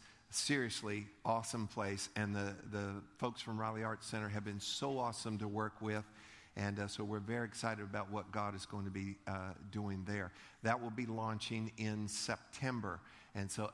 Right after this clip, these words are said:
everything is just coming together. Now, we believe that vision is a God-given goal that is attainable through the plan,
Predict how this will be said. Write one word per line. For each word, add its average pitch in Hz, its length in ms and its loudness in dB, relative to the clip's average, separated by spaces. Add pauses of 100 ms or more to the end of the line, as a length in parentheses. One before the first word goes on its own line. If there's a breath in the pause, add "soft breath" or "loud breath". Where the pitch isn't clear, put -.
everything 123 640 0
is 98 80 -2
just - 240 -4
coming 98 300 2
together. 98 340 2 (460 loud breath)
Now, 131 240 4 (480 loud breath)
we 151 160 8
believe 165 280 0
that 123 120 0
vision 120 640 2
is 104 340 2
a 113 100 4
God-given 131 760 2
goal 113 460 0
that 110 160 2 (120)
is 117 300 2
attainable 120 760 0
through 104 160 -2
the 143 100 0
plan, 120 680 0